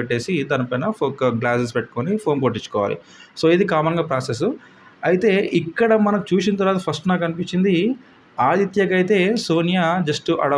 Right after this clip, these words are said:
ఫోమ్ కొట్టినట్టు చూపించిళ్ళు. తర్వాతకి ఆదిత్య మాట్లాడతాడు సోనియాతోటి. So ఫస్ట్ త్రీ డేస్ చూసిన సోనియా వేరు, ప్రజెంట్ ఉన్న సోనియా వేరు, నాకు ఆ సోనియా కనబడట్లేదు అని చెప్పేసి ఆదిత్య అయితే సోనియాతో అయితే మాట్లాడినట్టు మనకు కనబడ్డది. తర్వాతకి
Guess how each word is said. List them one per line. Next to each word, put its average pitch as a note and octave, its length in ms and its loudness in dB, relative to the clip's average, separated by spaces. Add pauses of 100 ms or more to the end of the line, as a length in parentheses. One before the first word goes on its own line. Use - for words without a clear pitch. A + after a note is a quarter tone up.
ఫోమ్ D#3 240 2
కొట్టినట్టు D#3+ 320 -2
చూపించిళ్ళు. C#3 480 -2 (100)
తర్వాతకి D#3+ 360 -2 (140)
ఆదిత్య D#3+ 300 0 (120)
మాట్లాడతాడు C#3+ 540 -2
సోనియాతోటి. C3+ 560 0 (760)
So E3+ 80 2 (160)
ఫస్ట్ E3 340 -2
త్రీ F#3 160 0
డేస్ F3+ 160 2 (180)
చూసిన D#3+ 320 2 (200)
సోనియా D#3 400 2
వేరు, D3+ 240 2 (200)
ప్రజెంట్ D3+ 500 0
ఉన్న D3+ 120 0 (100)
సోనియా C#3 340 0
వేరు, C3 180 0 (100)
నాకు C3+ 240 -4
ఆ - 20 0 (100)
సోనియా C#3 300 -2
కనబడట్లేదు B2+ 480 0
అని A#2 100 -2
చెప్పేసి B2 300 -2 (720)
ఆదిత్య E3+ 440 2
అయితే D#3 160 0 (200)
సోనియాతో C#3+ 380 2
అయితే D3+ 140 0 (120)
మాట్లాడినట్టు B2+ 560 -2
మనకు C3 180 -4
కనబడ్డది. A2+ 500 0
తర్వాతకి D#3 400 0